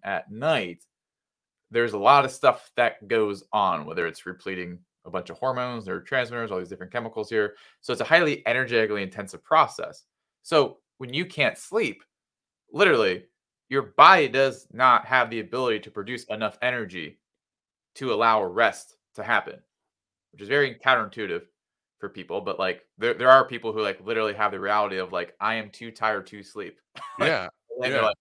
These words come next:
Speaker 1: "Okay, why isn't this happening?" 'Cause your mitochondria aren't producing the energy to power your neurons to do what they need to do.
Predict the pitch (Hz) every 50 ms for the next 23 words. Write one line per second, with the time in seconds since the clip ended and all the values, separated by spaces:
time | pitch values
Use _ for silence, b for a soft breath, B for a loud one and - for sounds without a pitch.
0 | _ _ b b b b b b b b b b - - 131 123 120 113 110 107
1 | 110 117 117 117 117 107 - 131 131 127 127 - 104 98 95 92 _ - 117 110
2 | 104 98 - - _ _ _ _ _ _ _ _ 117 113 110 113 113 107 104 -
3 | - 165 180 185 156 120 101 98 95 98 107 107 _ - 110 107 - 104 104 101
4 | - 101 98 95 104 110 107 107 95 90 92 95 95 95 98 95 92 90 87 -
5 | _ _ _ _ _ _ _ _ _ _ - 113 110 107 104 104 101 98 95 92
6 | 101 101 104 101 95 95 95 95 92 95 95 - 92 95 101 98 95 - 92 90
7 | 87 87 _ _ - 139 151 139 117 104 104 -